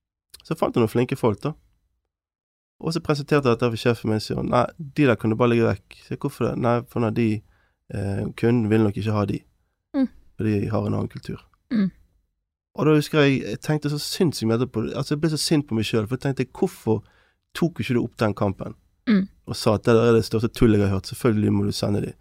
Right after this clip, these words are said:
Speaker 1: Og hvis ikke han vil, eh, se gjennom disse her,
Speaker 2: Mm.
Speaker 1: hvorfor skal vi ha han som kunde?
Speaker 2: Ja.
Speaker 1: Eh, men det sa jeg ikke.
Speaker 2: Nei.
Speaker 1: Og det er jo selvfølgelig da av frykt for å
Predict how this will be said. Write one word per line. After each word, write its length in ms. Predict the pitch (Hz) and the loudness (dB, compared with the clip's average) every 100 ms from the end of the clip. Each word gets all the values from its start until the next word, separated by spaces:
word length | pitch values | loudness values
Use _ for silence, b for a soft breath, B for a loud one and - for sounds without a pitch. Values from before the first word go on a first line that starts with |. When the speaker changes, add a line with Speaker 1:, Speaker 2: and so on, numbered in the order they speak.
| _ _ _ _ | _ _ _ _
Speaker 1:
Og 80 | - | -12
hvis 120 | 185 | -6
ikke 440 | 104 - 110 104 - | -6 0 2 2 0
han 720 | 107 - - - - - - _ _ _ _ _ | -2 -4 -6 -10 -12 -18 -20 _ _ _ _ _
vil, 400 | - 120 113 104 | -10 -4 -2 0
eh, 260 | - - - - _ _ _ | -2 -6 -8 -12 _ _ _
se 200 | - 113 | -4 4
gjennom 300 | 120 127 110 | 8 8 8
disse 200 | 104 104 | 4 4
her, 240 | 107 147 160 - | 4 4 2 0
Speaker 2:
Mm. 240 | 196 185 - _ - | 2 0 -4 _ -6
Speaker 1:
hvorfor 180 | - | -2
skal 120 | 120 107 | 2 2
vi 40 | |
ha 0 | |
han 80 | 107 | 2
som 100 | 104 | 0
kunde? 280 | 107 104 110 _ _ _ | -2 -2 -4 _ _ _
Speaker 2:
Ja. 100 | 208 180 _ _ _ - b b b _ | -12 -12 _ _ _ -20 b b b _
Speaker 1:
Eh, 120 | 107 98 | -4 2
men 120 | 127 | 4
det 80 | 160 | 4
sa 200 | - 151 | 6 6
jeg 180 | 110 101 | 6 4
ikke. 240 | 104 104 _ _ _ _ | 0 -2 _ _ _ _
Speaker 2:
Nei. 200 | 214 185 - | 0 0 0
Speaker 1:
Og 80 | 143 | 0
det 80 | 165 | 4
er 80 | |
jo 80 | 127 | 2
selvfølgelig 360 | 107 131 160 156 | 2 0 2 4
da 200 | 156 127 | 6 4
av 80 | - | 2
frykt 340 | - 131 - | 0 -2 -4
for 280 | - 123 113 - - | -4 2 2 0 -6
å 320 | 113 107 90 | -4 -2 -6